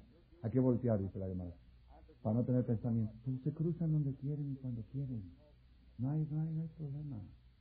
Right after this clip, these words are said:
No hay problema. Entonces, ¿ah? Al gato. Ok, ok,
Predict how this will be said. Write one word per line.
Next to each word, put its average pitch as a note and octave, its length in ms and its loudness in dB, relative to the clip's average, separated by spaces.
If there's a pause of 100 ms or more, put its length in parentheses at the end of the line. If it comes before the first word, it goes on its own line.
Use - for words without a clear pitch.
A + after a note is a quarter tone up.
(320)
No A#2 60 -8
hay B2+ 60 -4
problema. C#3 460 -10 (1000)
Entonces, G#2+ 400 -6 (840)
¿ah? A2 200 -2 (3000)
Al A#2 140 2
gato. D#3 320 2 (440)
Ok, C#3+ 320 6 (240)
ok, C#3+ 180 12